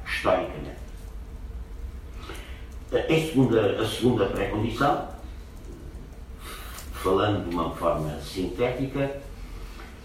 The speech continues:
a derrota do movimento operário, ou seja, a derrota da, <clears throat> daquela classe cujas organizações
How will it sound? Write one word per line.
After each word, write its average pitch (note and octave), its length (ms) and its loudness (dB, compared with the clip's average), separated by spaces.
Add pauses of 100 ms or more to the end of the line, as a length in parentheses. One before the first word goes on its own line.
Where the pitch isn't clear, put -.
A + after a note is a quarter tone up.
(280)
a D3 40 8
derrota C#3+ 440 4
do C3 140 4
movimento C#3 420 6
operário, D3 480 4
ou G2 100 8
seja, - 580 2 (220)
a C3+ 120 6
derrota - 920 2 (460)
da, G#2 640 4 (260)
<clears throat> - 500 -4
daquela F#2+ 640 2
classe - 540 4
cujas G2+ 600 2
organizações C3 1600 4